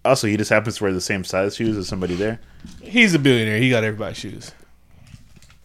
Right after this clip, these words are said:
Speaker 2: But,
Speaker 1: But yeah, it seems like he would need some sort of special shoes.
Speaker 2: Yeah, like
Speaker 1: With, like, really tough soles.
Speaker 2: And, like, he's just running hella fast, and, like, the friction, no, all right, whatever, now.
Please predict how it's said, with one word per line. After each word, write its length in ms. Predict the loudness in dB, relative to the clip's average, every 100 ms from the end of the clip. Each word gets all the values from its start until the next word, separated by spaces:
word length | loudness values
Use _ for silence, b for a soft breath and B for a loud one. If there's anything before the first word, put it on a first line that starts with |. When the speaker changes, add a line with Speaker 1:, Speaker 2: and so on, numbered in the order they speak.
| _ -20 -10
Speaker 2:
But, 260 | 6 8 8
Speaker 1:
But 100 | 8
yeah, 160 | 8
it 100 | 6
seems 180 | 2 0
like 100 | 0
he 120 | 2
would 120 | 2 2
need 160 | -2
some 160 | -6 -8
sort 140 | -8
of 80 | -8
special 260 | -8 -8 -10
shoes. 320 | -14 -16 -6
Speaker 2:
Yeah, 320 | -2 -2 -4 -6
like 300 | -2 -2 -6 -20 -20 _ _ _ _ _ -8
Speaker 1:
With, 160 | 0
like, 100 | 0 0
really 320 | 0 0 0
tough 260 | -2 -6 -6
soles. 560 | -8 -10 -12 -20 -20 -20 _ 4
Speaker 2:
And, 200 | 4 8
like, 180 | 6 6
he's 340 | 6 6 6
just 140 | 4
running 240 | 8 8 10
hella 220 | 8 6
fast, 340 | 6 6 6
and, 240 | 2 -2 0
like, 200 | 0 -2
the 100 | -2
friction, 360 | 0 0 -2
no, 120 | -2 2
all 40 |
right, 160 | 4 2
whatever, 240 | 2 -4
now. 120 | -10